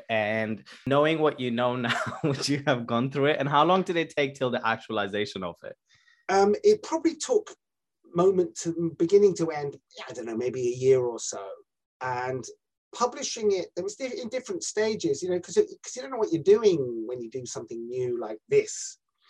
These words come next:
Speaker 2: And you're reliant on other people. And I expected, I expected, you know, this, all this connection with the editor and the publisher and, you know, all this sort of stuff. But basically, you're left to it yourself.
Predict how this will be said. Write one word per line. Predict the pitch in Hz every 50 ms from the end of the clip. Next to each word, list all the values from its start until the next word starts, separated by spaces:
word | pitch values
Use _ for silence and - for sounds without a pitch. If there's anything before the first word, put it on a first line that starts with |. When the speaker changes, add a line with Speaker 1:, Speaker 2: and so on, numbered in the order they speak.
| _ - - _ _ -
Speaker 2:
And | 151 156 160
you're | 160 160 165
reliant | 170 175 185 202 220 220 208 202 180 170 170
on | 165 165
other | 170 165 160 160 - _
people. | - 202 190 - - 160
And | 151 151 160
I | -
expected, | - - - - - 339 - 508 539 539 - - - - 202 175 165 147 135 - - _ _ _ _ -
I | 180
expected, | 190 - - - - 277 269 - - 214 185 165
you | 170 160
know, | 160 156 143 135 131
this, | 131 135 -
all | - 170 160
this | - 135 -
connection | - - 147 175 175 - - - - 165 135
with | 135 117
the | 123 120 127
editor | 147 165 160 160 - - - 120 113 113 104
and | 104 104 107 98
the | - -
publisher | - - - - 160 151 127 - - 139 120 110 107 104 107 104
and, | - - _ - - - _ -
you | - 143
know, | 143
all | 139 151 160
this | 156 175 165 -
sort | - 202 185 160
of | 165
stuff. | - - 170 165 -
But | 196 - -
basically, | 240 254 311 - - - - 370 349
you're | 165 160
left | 320 330 320 - - -
to | - 196 165
it | - -
yourself. | 131 120 - - 214 - - -